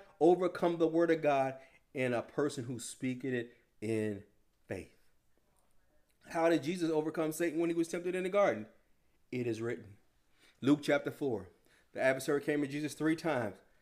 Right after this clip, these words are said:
Jesus said each time, "It is written. It is written. You should not tempt the Lord your God. It is written, man shall not live by bread alone. It is written." <laughs> It is written.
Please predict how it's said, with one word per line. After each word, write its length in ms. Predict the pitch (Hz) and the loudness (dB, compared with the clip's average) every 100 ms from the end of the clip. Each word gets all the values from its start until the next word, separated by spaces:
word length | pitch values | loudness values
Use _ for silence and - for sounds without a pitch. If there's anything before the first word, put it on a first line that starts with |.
| _ _ _ _ | _ _ _ _
Jesus 280 | 110 139 131 | -8 -6 -2
said 280 | 156 127 135 | 0 2 0
each 180 | - - | -4 -2
time, 340 | 147 113 90 - _ _ _ - | 0 0 -6 -16 _ _ _ 0
"It 160 | 127 | 2
is 120 | 127 113 | 2 0
written. 360 | 131 117 107 - _ _ _ _ _ _ | -2 -4 -14 -20 _ _ _ _ _ _
It 160 | 131 139 | 0 2
is 140 | 123 | 2
written. 320 | 131 156 120 - _ _ | 0 0 -2 -12 _ _
You 120 | 110 | -6
should 140 | 127 139 | -4 -2
not 160 | 135 | -4
tempt 160 | 143 135 | -2 -6
the 60 | 139 | -4
Lord 260 | 131 135 | -4 -2
your 160 | 135 131 | -2 -2
God. 380 | 139 127 120 - - _ - | -2 -4 -6 -12 -20 _ -2
It 180 | 143 151 | 2 2
is 180 | 127 | 2
written, 400 | 131 160 120 117 - _ - | 0 0 -2 -8 -10 _ -4
man 220 | 123 139 | 0 0
shall 140 | - | 0
not 200 | 143 135 147 - | -2 -2 -6 -4
live 200 | 139 135 | -4 0
by 120 | 131 | -2
bread 280 | 123 135 139 | 0 0 0
alone. 420 | 143 139 131 127 - _ - | 0 0 -2 -4 -12 _ 0
It 180 | 139 | 4
is 200 | 147 117 | 4 4
written." 420 | 139 151 117 117 - _ _ _ _ _ - - 143 | 2 2 2 -8 -12 _ _ _ _ _ -20 -16 -14
<laughs> 80 | - _ - | -14 _ 0
It 180 | 160 160 | 4 6
is 140 | 135 | 6
written. 460 | 147 - 123 127 | 4 2 0 -8